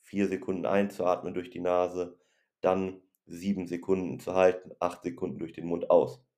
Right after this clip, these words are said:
Vier sieben acht Methode von Doktor Weil. Ja, ähm, es gibt natürlich noch andere Atemtechniken,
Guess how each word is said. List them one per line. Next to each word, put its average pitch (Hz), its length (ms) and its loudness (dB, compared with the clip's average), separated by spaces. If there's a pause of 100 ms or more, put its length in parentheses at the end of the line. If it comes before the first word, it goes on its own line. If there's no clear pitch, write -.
Vier 113 300 0
sieben 85 300 -2
acht - 220 0
Methode 85 600 -4
von - 120 -10
Doktor 104 300 4
Weil. 85 260 10 (800)
Ja, 135 480 8 (1300)
ähm, 131 440 12
es 127 120 4
gibt 127 100 -2
natürlich 131 200 4
noch 127 140 6
andere 143 260 6
Atemtechniken, 131 1160 2